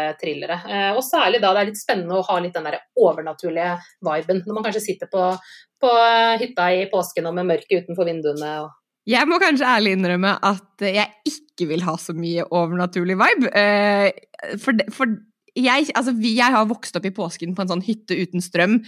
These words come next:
Speaker 2: in the middle of nowhere, eh, hvor jeg har konstant har vært redd for øksmordere, selv om jeg ikke helt skjønner hvorfor de øksmorderne skal være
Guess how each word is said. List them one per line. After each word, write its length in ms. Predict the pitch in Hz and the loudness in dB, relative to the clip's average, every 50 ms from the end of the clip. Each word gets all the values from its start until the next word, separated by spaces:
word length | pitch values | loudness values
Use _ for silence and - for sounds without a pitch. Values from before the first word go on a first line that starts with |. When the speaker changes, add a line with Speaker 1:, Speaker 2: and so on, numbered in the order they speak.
| - - - - | -8 -20 -16 -6
Speaker 2:
in 140 | - 202 196 | -4 -2 0
the 80 | 196 196 | 2 2
middle 240 | 180 175 175 180 180 | 2 2 2 2 2
of 80 | 180 | 2
nowhere, 480 | 175 170 160 160 165 180 190 196 220 220 - - - - - - | 2 2 2 2 2 4 2 2 0 -2 -6 -14 -20 -20 -6 -2
eh, 180 | - 190 180 180 | 0 0 0 0
hvor 200 | 180 180 180 180 | 0 0 0 2
jeg 120 | 180 175 175 | 2 0 0
har 120 | 202 190 | -2 -4
konstant 500 | - 220 190 196 180 - 202 180 180 190 | -2 -2 -2 -2 -2 -2 -2 -2 -2 0
har 140 | - 175 175 | 0 0 0
vært 80 | 180 165 | 0 0
redd 160 | 165 165 170 | -4 -4 -2
for 140 | 185 - - | -2 -2 -2
øksmordere, 720 | 185 - - - - - 170 165 156 151 143 156 202 240 220 | -2 -4 -8 -14 -14 -10 -6 -6 -6 -4 0 0 0 2 2
selv 140 | 220 180 180 | 0 0 0
om 40 | 185 | 0
jeg 140 | 156 208 196 | -2 -2 -6
ikke 160 | - - 175 | -4 -2 -2
helt 120 | 165 170 - - | -2 0 -2 -4
skjønner 260 | 185 151 170 175 165 | -4 -4 -2 -2 -2
hvorfor 240 | 160 151 165 - 170 | -4 -6 -6 -6 -8
de 140 | 156 - - | -8 -8 -10
øksmorderne 640 | - - - - 170 160 160 156 147 156 160 165 180 | -12 -14 -14 -12 -8 -8 -8 -8 -8 -6 -6 -6 -6
skal 260 | - - 156 170 175 170 | -4 -4 -4 -2 0 0
være 320 | 165 139 147 156 160 | -2 -2 -2 -4 -4